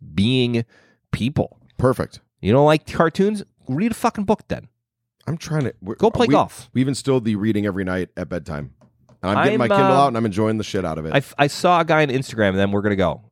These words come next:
Speaker 1: Um, I saw a guy on Instagram, and he said his family's currency was pages.
Speaker 2: Ooh.
Speaker 1: And I was like,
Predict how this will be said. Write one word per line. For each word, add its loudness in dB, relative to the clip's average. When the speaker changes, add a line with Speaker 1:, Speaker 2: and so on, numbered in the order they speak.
Speaker 1:
Um, 2
I 0
saw 2
a 0
guy 2
on 0
Instagram, 0
and -2
he -2
said 0
his 0
family's 0
currency -2
was -4
pages. -4
Speaker 2:
Ooh. 2
Speaker 1:
And 2
I 2
was 0
like, 0